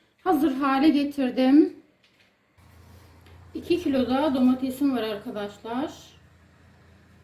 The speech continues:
Evet arkadaşlar, şimdi tencereme öncelikle de, e, tarhana otumu koyuyorum. Ben tarhana otumu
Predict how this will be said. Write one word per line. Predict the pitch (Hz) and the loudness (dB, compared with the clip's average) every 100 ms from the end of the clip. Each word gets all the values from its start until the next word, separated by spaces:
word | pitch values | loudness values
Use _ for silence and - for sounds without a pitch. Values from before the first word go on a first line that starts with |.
| _ - _ - - _ _ _ _ _ _ _ - _ _ _ _ _ _ 285 | _ -20 _ -20 -20 _ _ _ _ _ _ _ -20 _ _ _ _ _ _ -8
Evet | 330 311 | -4 0
arkadaşlar, | 285 294 262 254 - 254 | 0 2 -2 -2 -2 -4
şimdi | 254 311 294 302 311 - _ | -2 0 2 2 -2 -10 _
tencereme | 254 247 254 339 311 311 | -6 -4 -4 0 4 4
öncelikle | 277 254 262 269 311 240 240 403 - _ _ - | 4 0 0 -4 -6 -6 -6 -6 -12 _ _ -4
de, | 277 262 - | 0 0 -2
e, | 214 214 214 208 202 202 190 175 - - - - - | -4 -2 0 -2 -2 -4 -4 -8 -12 -18 -20 -20 -8
tarhana | 277 262 285 370 277 | -2 -2 -2 2 2
otumu | 269 - 277 285 | 2 4 4 4
koyuyorum. | 277 254 247 247 320 | 0 0 0 -2 0
Ben | 302 302 294 | 2 2 2
tarhana | 294 285 359 302 | 0 -2 -2 -4
otumu | 220 - 254 415 - | -4 -2 0 0 -6